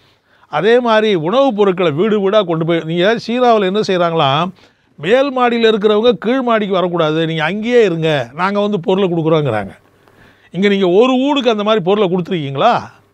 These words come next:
ஒரு வீட்டுக்கு அந்த மாதிரி சா-, எந்த பொருளாவது போயிருக்கா? ஒண்ணும் கிடையாது. எல்லாம் வீட்ல அடைஞ்சு கிடங்கன்னா, வீட்ல அடைஞ்சு கிடந்து என்னமா சாப்பிட்றது, என்னமா குழந்தை குட்டிக்கு பதில் சொல்றது? ஒரு லிட்டர் பால் வாங்கினா கூட அதுக்கு என்ன வழி இருக்கு?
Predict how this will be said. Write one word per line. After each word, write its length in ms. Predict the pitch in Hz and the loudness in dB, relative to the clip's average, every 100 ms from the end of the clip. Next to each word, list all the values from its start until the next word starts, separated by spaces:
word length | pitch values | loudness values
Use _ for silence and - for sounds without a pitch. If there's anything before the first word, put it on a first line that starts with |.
| _ _ | _ _
ஒரு 200 | - 233 | -4 -2
வீட்டுக்கு 340 | 240 285 277 247 | 0 -2 0 0
அந்த 140 | 202 | 0
மாதிரி 300 | 220 233 180 | 0 0 2
சா-, 120 | 190 | 0
எந்த 160 | 185 185 | 0 -2
பொருளாவது 560 | 156 208 226 202 143 202 | -4 0 2 0 -2 -2
போயிருக்கா? 280 | 170 233 | 0 2
ஒண்ணும் 260 | 247 330 370 | 2 2 -2
கிடையாது. 380 | 294 160 98 - _ _ _ _ _ _ _ _ _ _ | 0 0 -2 -6 _ _ _ _ _ _ _ _ _ _
எல்லாம் 340 | 156 226 320 285 | -8 -2 0 0
வீட்ல 380 | 302 302 277 | -2 0 0
அடைஞ்சு 180 | 254 285 | 0 0
கிடங்கன்னா, 400 | 269 262 262 294 | 0 0 -2 -2
வீட்ல 340 | 277 285 285 240 | 0 0 0 0
அடைஞ்சு 80 | |
கிடந்து 320 | 269 262 262 254 | 2 0 0 -2
என்னமா 220 | 269 269 | 0 -2
சாப்பிட்றது, 580 | 220 226 220 214 247 254 | 0 -2 0 -2 -2 -2
என்னமா 240 | 226 277 | 0 -2
குழந்தை 380 | 226 226 254 233 | 0 0 2 0
குட்டிக்கு 180 | 202 190 | 0 0
பதில் 200 | 202 196 | 0 0
சொல்றது? 540 | 202 185 180 196 202 - _ _ _ _ _ _ | 0 0 2 0 -2 -14 _ _ _ _ _ _
ஒரு 220 | 160 175 | 0 0
லிட்டர் 200 | 233 294 | 0 -4
பால் 340 | 185 202 311 294 | 0 0 2 2
வாங்கினா 300 | 277 262 254 | 0 -2 0
கூட 160 | 254 | 2
அதுக்கு 180 | 277 226 | 2 0
என்ன 160 | 233 247 | 0 0
வழி 200 | 196 220 | 0 0
இருக்கு? 380 | 190 175 185 | -2 0 0